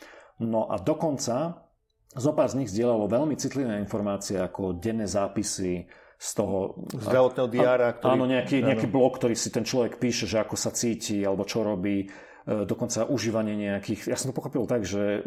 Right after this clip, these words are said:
Speaker 1: ak, ak teda, e, mali nejaký, nejaký, e, lapsus alebo relaps, tak tam si zaznamenal, že OK, dnes som... Si,
Speaker 2: Dnes
Speaker 1: ja
Speaker 2: som bol troška pod psa, dneska
Speaker 1: Áno,
Speaker 2: som sa
Speaker 1: tak som
Speaker 2: cítil
Speaker 1: si
Speaker 2: tak,
Speaker 1: urobil
Speaker 2: musel som
Speaker 1: to.
Speaker 2: zobrať tabletku,
Speaker 1: Áno, za-
Speaker 2: navštívil som psychológa a, a podobne,
Speaker 1: No a
Speaker 2: áno.
Speaker 1: plus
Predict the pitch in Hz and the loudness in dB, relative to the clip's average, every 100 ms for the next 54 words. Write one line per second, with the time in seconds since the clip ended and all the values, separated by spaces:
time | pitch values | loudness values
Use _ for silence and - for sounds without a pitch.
0 | - - - - - - 117 101 95 101 | -6 -6 -6 -4 -6 -4 -4 0 0 0
1 | 104 101 101 107 120 113 110 104 98 98 | -2 -2 -4 -4 0 2 2 0 -2 -4
2 | - 101 98 98 _ _ - - 110 104 | -4 -4 -4 -6 _ _ -20 -12 -6 -4
3 | 101 - 107 101 101 104 - 104 98 113 | -4 -4 -4 -2 -2 -4 -4 -2 0 0
4 | - - 135 135 - 120 107 104 107 107 | 0 -2 -2 -2 -2 0 0 2 0 2
5 | 110 131 127 131 - - 104 - - 131 | 4 4 4 2 -4 -2 -4 -4 -10 -4
6 | 110 98 110 110 98 107 104 95 107 113 | -2 -2 -2 -2 -2 -2 -2 -2 -2 -4
7 | - 101 87 101 - 98 90 90 - - | -2 -4 -4 -6 -4 -4 -4 -6 -6 -4
8 | 127 95 131 123 127 120 131 127 139 123 | 0 0 0 2 2 2 -2 -2 0 0
9 | - 131 127 - 147 131 123 113 113 107 | 0 -2 -2 -2 2 2 4 2 2 2
10 | 127 120 127 127 123 127 131 123 120 131 | 0 0 2 2 4 4 4 4 4 4
11 | 135 131 131 131 131 127 - 135 120 117 | 2 4 4 4 2 0 -2 2 4 2
12 | 123 - - 131 - 131 120 131 - 131 | 0 -4 0 0 0 -4 -2 -4 -4 -2
13 | 143 127 123 127 127 127 113 113 117 123 | 2 2 4 4 4 4 0 -2 -4 0
14 | 117 117 113 113 113 143 156 | 2 4 4 4 4 4 6